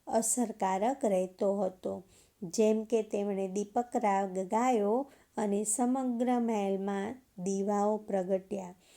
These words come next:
એ જ રીતે એ મેઘમલ્હાર રાગ ગાય તો વરસાદ પણ વરસતો હતો. આવા ઉચ્ચ કોટીના તે શાસ્ત્રીય સંગીતના મહાન કલાકાર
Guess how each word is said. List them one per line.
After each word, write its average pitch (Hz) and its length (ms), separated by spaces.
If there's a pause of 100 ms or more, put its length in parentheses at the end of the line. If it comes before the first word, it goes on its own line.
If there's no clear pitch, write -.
(360)
એ 285 220
જ 262 100
રીતે 233 440
એ 208 260
મેઘમલ્હાર 214 1120
રાગ 196 280
ગાય 220 640 (380)
તો 185 360
વરસાદ 240 720
પણ 262 300
વરસતો 202 800 (240)
હતો. 196 380 (360)
આવા 202 460 (100)
ઉચ્ચ 285 340
કોટીના 202 880 (600)
તે 220 300
શાસ્ત્રીય 262 1080
સંગીતના 202 880
મહાન 220 720
કલાકાર 196 800